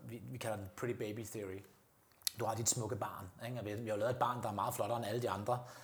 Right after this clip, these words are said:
Ligesom alle forældre siger med deres børn, når de går rundt og viser, det er, det er så interessant. Men vi, vi kom jo med den her teori om, at hvis vi laver et produkt, der er renere på papiret, øh, der er højere koncentreret omega-tre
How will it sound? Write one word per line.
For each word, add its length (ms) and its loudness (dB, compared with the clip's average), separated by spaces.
Ligesom 200 2
alle 180 4
forældre 300 4
siger 180 4
med 100 4
deres 160 4
børn, 220 4
når 80 0
de 60 2
går 80 0
rundt 100 0
og 60 0
viser, 200 -2
det 120 2
er, 60 2
det 80 4
er 40 4
så 120 4
interessant. 400 -2
Men 120 -4
vi, 180 0
vi 80 0
kom 240 2
jo 60 0
med 100 2
den 140 2
her 180 2
teori 300 0
om, 80 -2
at 80 -6
hvis 180 -4
vi 40 -6
laver 120 0
et 60 -4
produkt, 300 -2
der 60 2
er 200 0
renere 500 0
på 100 0
papiret, 500 -4
øh, 60 -2
der 60 -2
er 180 2
højere 280 2
koncentreret 480 -2
omega-tre 480 -2